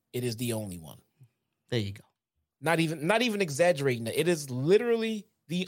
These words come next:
Speaker 1: only ongoing storyline on Dark. One hundred percent.
Speaker 2: Wow, man. I wonder how long it took them to come up with that storyline.
Speaker 1: The Twist of fucking Fate, man.
Speaker 2: It's
Speaker 1: You
Speaker 2: my
Speaker 1: wanna see
Speaker 2: fate.
Speaker 1: me
Speaker 2: It's my fate to never watch Dark, ever.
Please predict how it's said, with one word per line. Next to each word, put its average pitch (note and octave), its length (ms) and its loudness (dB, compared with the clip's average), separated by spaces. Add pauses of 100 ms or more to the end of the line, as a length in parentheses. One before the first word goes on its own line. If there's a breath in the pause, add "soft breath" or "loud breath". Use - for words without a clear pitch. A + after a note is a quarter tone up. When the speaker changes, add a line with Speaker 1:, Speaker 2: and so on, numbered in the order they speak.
Speaker 1:
only F#3 560 0 (460)
ongoing D#3+ 1160 2
storyline B2 680 -2
on A#2+ 140 -10
Dark. C#3 280 -2 (520)
One E3 120 2
hundred F#3 220 0
percent. E3+ 360 -6 (720)
Speaker 2:
Wow, A#2 160 2
man. A2+ 180 2
I C3 40 4
wonder D3+ 240 4
how D#3 100 2
long D#3 220 4
it C3+ 100 2
took D#3 180 0
them - 120 4
to - 100 0
come D#3 180 6
up D3 160 4
with A2+ 200 -2
that D#3+ 260 4 (160)
storyline. G#2+ 520 -8 (920)
Speaker 1:
The E2 120 -10 (120)
Twist - 640 -4
of F2+ 160 -6
fucking G#2+ 600 -8
Fate, - 520 -10 (100)
man. D2+ 360 -18 (420)
Speaker 2:
It's C3+ 140 -2
Speaker 1:
You E3 60 4
Speaker 2:
my E3+ 60 10
Speaker 1:
wanna F3+ 100 4
see - 140 2
Speaker 2:
fate. F#3+ 180 2
Speaker 1:
me - 20 0
Speaker 2:
It's F3+ 160 -2
my G3 180 2
fate G#3 380 -2
to F3 80 4
never F#3+ 260 6
watch E3+ 380 2
Dark, A#2+ 420 -2
ever. A#2 280 -2